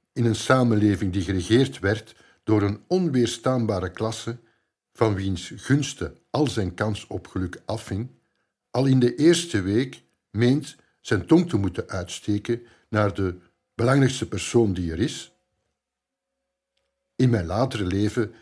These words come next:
ben ik dit probleem heel vaak tegengekomen. Wat bedoelt een bepaald type examinator als hij zegt: "Zulk werk inleveren is een belediging voor de examinatoren"?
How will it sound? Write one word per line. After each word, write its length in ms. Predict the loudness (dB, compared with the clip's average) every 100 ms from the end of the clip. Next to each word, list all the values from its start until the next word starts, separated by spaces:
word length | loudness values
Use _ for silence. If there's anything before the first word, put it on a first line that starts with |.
| _ _
ben 180 | 0 2
ik 120 | 2
dit 160 | 0 -4
probleem 680 | -4 -4 0 0 -2 -8 _
heel 260 | 0 0 0
vaak 340 | -2 -2 -4
tegengekomen. 880 | -6 -6 -6 -8 -12 -10 -10 -10 -16 _ _ _ _ _ _ _ _ _ _ _ _ _ _ _ _
Wat 340 | -4 -4 -10 -12
bedoelt 520 | -6 -2 -2 -4 -8
een 140 | -6
bepaald 540 | -4 -4 -2 0 -2 -2
type 400 | -4 -2 -6 -8 _ _
examinator 1000 | -10 -6 -4 -4 -4 -6 -6 -4 -4 -4 -10 -6
als 240 | -6 -4
hij 120 | -8
zegt: 500 | -6 -6 -6 -12 -20 _ _ _ _ _ _ _ _
"Zulk 420 | -10 2 2 2 -2
werk 380 | -4 -2 -4
inleveren 720 | -6 -4 0 0 0 -2 -6 -8 _ _ _
is 220 | -4 -2
een 160 | 0 -2
belediging 680 | -2 2 0 0 -4 -4
voor 200 | -2 -2
de 100 | -4
examinatoren"? 1080 | -8 -8 -4 -2 -2 -4 -4 -4 -4 -10